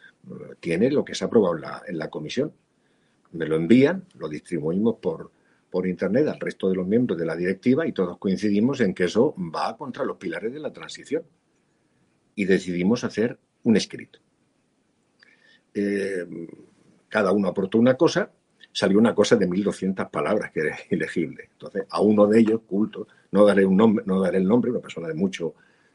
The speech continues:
de mucha relevancia y de una clarísima militancia democrática, eh, le encargamos que lo redujera.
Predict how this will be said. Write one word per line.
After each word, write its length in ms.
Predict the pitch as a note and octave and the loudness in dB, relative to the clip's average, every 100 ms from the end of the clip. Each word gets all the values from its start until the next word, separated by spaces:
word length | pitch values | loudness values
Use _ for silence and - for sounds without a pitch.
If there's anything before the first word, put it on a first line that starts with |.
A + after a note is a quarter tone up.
| _ | _
de 60 | D2+ | -12
mucha 240 | F2+ F2+ | -12 -12
relevancia 540 | F2 F2 G2 B2+ - | -10 -4 0 0 -2
y 40 | D3+ | -6
de 120 | F2+ | -2
una 180 | F#2 F#2+ F#2+ | -2 0 -2
clarísima 640 | - F#2 F#2 A#2 - A2 F#2 | 0 0 2 2 2 0 0
militancia 560 | F2 D#2+ G#2 G2+ - | -2 -6 -4 -6 -6
democrática, 800 | E2 F2 F2+ F2+ F2+ F#2+ F#2 D3+ - _ _ _ _ _ _ | -8 -4 0 0 0 -4 -8 -8 -10 _ _ _ _ _ _
eh, 580 | G2 F2+ F#2+ F2 E2 E2+ E2+ _ _ _ - | -2 0 0 -2 -4 -6 -12 _ _ _ 0
le 100 | A2 | 4
encargamos 500 | G2+ F#2+ F#2 A#2 B2+ | 6 6 6 4 2
que 80 | D#3+ | 2
lo 80 | |
redujera. 520 | A2+ F2+ E2 A#2+ A#2 | 4 0 -2 -2 -4